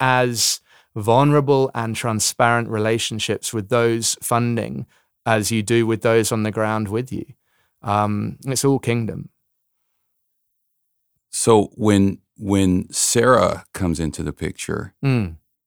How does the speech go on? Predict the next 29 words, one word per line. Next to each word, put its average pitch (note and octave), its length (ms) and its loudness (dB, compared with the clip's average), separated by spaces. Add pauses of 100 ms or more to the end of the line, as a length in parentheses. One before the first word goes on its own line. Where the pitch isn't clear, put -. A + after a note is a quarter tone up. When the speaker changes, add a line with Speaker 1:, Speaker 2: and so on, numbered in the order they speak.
(140)
Speaker 2:
does F2 160 0
she - 320 0
enter G2 340 2
into F#2+ 520 2
this F2 400 0 (300)
kind F#2 160 0
of E2 100 0
hostile, G2+ 560 2
volatile, F#2 840 0
volatile F2+ 580 2
environment, F#2+ 760 4
or E2+ 480 0 (460)
what, G2 220 -2
what, G#2 440 4
what G2 320 2
shifted G#2 640 2
and F2 260 -2
what F2+ 140 0
did F2+ 120 -4
she - 260 -2
bring, E2 540 -2 (420)
uh, E2 300 -6 (100)
to F2 160 -6
help F#2 300 -4
you D#2+ 400 -4 (440)
in E2 280 -4
carrying D#2+ 360 -4
this D2+ 180 -8
mission? F2 380 -8